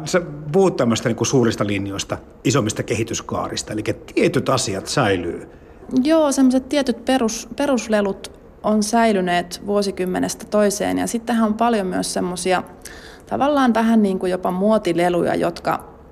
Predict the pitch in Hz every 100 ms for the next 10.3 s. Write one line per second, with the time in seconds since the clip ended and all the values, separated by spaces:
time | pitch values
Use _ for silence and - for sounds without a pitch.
0 | - - - - 214 240 294 311 220 208
1 | 233 233 208 185 - 185 233 208 185 175
2 | 170 175 - - - 67 - - - 71
3 | - 76 196 214 220 - 240 - - -
4 | - - - - 170 - 165 165 - 170
5 | - - - 185 185 180 - - - -
6 | 196 208 240 220 185 185 - 240 262 269
7 | 269 226 190 - 202 180 180 180 180 190
8 | 185 - - - 170 - 170 170 175 180
9 | 180 185 180 175 160 170 170 - - -
10 | 151 - -